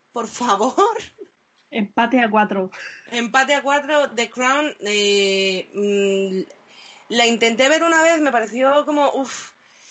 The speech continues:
Speaker 1: Y luego ya me puse en serio a verla y ha resultado ser una de mi-, una de mis series predilectas. Es una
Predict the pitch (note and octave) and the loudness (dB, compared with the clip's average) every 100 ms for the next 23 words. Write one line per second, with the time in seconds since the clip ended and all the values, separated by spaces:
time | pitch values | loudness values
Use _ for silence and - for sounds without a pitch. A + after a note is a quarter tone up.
0 | - B3 A#3 B3 D4 D4+ D4 C4 A#3+ A#3+ | -8 -2 2 4 4 2 0 -2 -6 -8
1 | B3 A#3 G#3+ A#3 C4+ C#4+ A3+ G#3 G3+ G#3 | -4 -2 -2 -2 -2 -2 0 0 -2 -4
2 | G#3 G3 G3 G#3 G3 G#3 G3 F#3 A2 E3 | -4 0 0 0 -2 0 0 -2 -6 -4
3 | F3+ F#3+ F3+ F3 - F#3+ F#3+ - - F#3+ | 0 2 2 0 0 2 2 0 -4 0
4 | F3 F3 F#3 - A#3 A#3+ A#3 F#3+ - - | 2 2 0 2 2 2 -2 -6 -6 -8
5 | F#3+ G3+ F#3 E3+ | -2 2 2 0